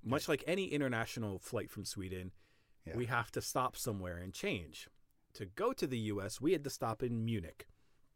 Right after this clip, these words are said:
Speaker 2: Ooh,
Speaker 1: Every
Speaker 2: okay.
Speaker 1: single time you fly to the U S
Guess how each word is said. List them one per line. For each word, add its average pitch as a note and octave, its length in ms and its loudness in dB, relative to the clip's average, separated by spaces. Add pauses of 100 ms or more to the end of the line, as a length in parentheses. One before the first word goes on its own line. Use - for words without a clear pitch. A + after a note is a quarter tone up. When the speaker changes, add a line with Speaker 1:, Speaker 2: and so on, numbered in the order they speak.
(240)
Speaker 2:
Ooh, G2 460 -2
Speaker 1:
Every G3+ 360 4
Speaker 2:
okay. G2 160 0
Speaker 1:
single D#3 380 0
time F#2+ 420 -4 (300)
you G#2 80 -8
fly A#2+ 320 2
to - 240 2
the G3 120 -2
U B2 200 4
S G#2+ 240 0